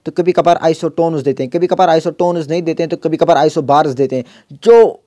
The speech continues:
उनको खुश लगे वो चीज़ देते हैं, जो सिलेबस के according है वही देते हैं।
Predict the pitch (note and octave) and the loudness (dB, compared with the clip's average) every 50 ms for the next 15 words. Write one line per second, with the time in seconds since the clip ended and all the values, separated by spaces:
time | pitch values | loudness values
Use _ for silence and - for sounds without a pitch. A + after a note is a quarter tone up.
0 | _ - F3+ F#3+ F#3+ F3+ F#3+ F#3 F3 F#3 - F3 - - D#3+ D#3 D#3+ E3+ E3+ E3 | _ -12 -10 -10 -6 -4 -4 -4 -4 -6 -10 -14 -12 -12 -10 -6 -4 -2 0 0
1 | E3 F3 F3 E3+ D3 _ _ _ - F3 F3+ F3 D3 B2 D#3 E3+ - - D#3+ D#3+ | 2 2 0 0 -2 _ _ _ -4 -2 0 0 0 2 0 0 2 2 0 0
2 | E3 D3+ F3 D#3+ - - F#3+ F#3+ F3 G3+ G3 - - - - E3 - G3+ G#3+ A#3 | 0 -2 -2 -2 0 0 0 2 2 0 -2 -4 -8 -10 -8 -4 0 2 4 4
3 | G#3 G#3 G3 G3+ F#3+ E3+ E3+ D#3+ C3+ C3+ A#2+ - A#2+ G2 F2+ | 2 2 0 -2 0 0 0 0 0 -2 -4 -6 -8 -16 -18